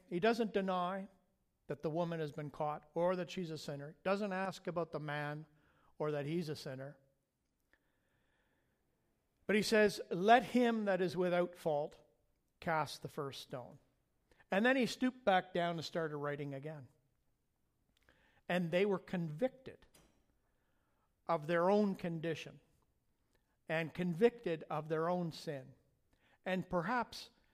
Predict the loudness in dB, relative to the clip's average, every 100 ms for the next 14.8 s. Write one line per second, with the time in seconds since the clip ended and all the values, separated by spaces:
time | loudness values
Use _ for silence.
0 | _ _ 0 2 4 2 2 0 2 0
1 | 0 2 4 2 2 -2 -2 -4 0 0
2 | 0 -2 -4 -4 -4 -2 -2 -4 -8 -4
3 | -2 -2 -2 -4 -4 -8 -10 -8 -4 -2
4 | -2 -2 -4 -6 -6 -4 -4 -6 -4 -4
5 | -4 -8 -16 -8 -4 -4 -4 -12 -20 _
6 | -8 -8 -4 0 0 -2 -4 -2 -2 -4
7 | -8 -8 -8 -8 -14 -20 _ _ _ _
8 | _ _ _ _ _ _ 2 4 2 4
9 | 6 6 2 -10 -6 -2 0 -2 -4 -4
10 | -4 -6 -10 -16 -18 _ _ _ _ _
11 | -4 -4 0 2 4 4 4 4 4 2
12 | 0 -4 -4 -4 -4 -6 -4 -2 -2 -2
13 | -4 -8 -10 -6 -6 -6 -10 -12 -10 -10
14 | -10 -10 -8 -8 -10 -10 -10